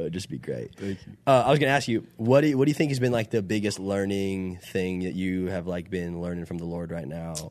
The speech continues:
Speaker 1: with all the stuff you're doing, stepping out in faith, doing this thing, even the raising of the money? Like, you guys were raising money on, like, a contingency that basically if you didn't get the money, this thing wasn't gonna happen.
Speaker 2: Yeah, we had to raise one hundred fifty K in twenty-one days or else we got none of it.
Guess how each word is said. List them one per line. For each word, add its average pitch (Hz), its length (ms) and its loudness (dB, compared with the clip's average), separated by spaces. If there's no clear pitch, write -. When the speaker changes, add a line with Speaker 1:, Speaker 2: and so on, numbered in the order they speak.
Speaker 1:
with 98 160 0
all 135 100 4
the 120 80 2
stuff 107 240 -2
you're 101 80 2
doing, 85 220 -4
stepping 113 340 2
out 98 140 2
in 90 60 -6
faith, 95 360 0
doing 101 220 0
this 95 160 -4
thing, 95 200 -2
even 202 400 2
the 165 100 6
raising 143 340 4
of 143 60 2
the 123 80 2
money? 143 280 2
Like, 107 200 -4
you 120 100 2
guys 170 320 2
were 123 100 0
raising 120 380 4
money 127 180 4
on, 117 80 2
like, 107 140 -2
a 107 80 -2
contingency 110 800 -2
that 95 160 -4
basically 127 420 0
if 98 100 0
you 104 120 2
didn't 131 160 2
get 117 140 0
the - 40 -4
money, 98 480 0
this 117 160 -2
thing 143 160 2
wasn't 104 240 0
gonna 92 160 0
happen. 110 420 -2
Speaker 2:
Yeah, 98 220 -6
we 107 140 -6
had 104 160 -6
to 104 100 -4
raise 101 560 -4
one - 120 -14
hundred 120 200 -4
fifty 120 240 -4
K 113 240 -2
in 104 120 -6
twenty-one 101 420 -6
days 95 340 -4
or 98 80 -12
else 92 160 -10
we 101 60 -6
got 92 200 -6
none 90 180 -8
of 82 100 -12
it. 80 80 -16